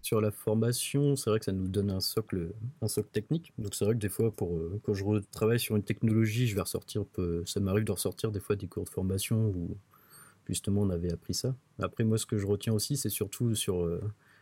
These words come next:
l'accompagnonnage, où mon tuteur m'avait donné une méthode, euh, vraiment une bonne méthode pour appréhender les chantiers.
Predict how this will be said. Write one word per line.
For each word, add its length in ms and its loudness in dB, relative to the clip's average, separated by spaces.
l'accompagnonnage, 920 0
où 100 0
mon 160 4
tuteur 380 0
m'avait 240 2
donné 260 4
une 120 4
méthode, 440 0
euh, 200 -4
vraiment 260 2
une 120 2
bonne 240 2
méthode 380 0
pour 240 -2
appréhender 460 0
les 100 0
chantiers. 380 -2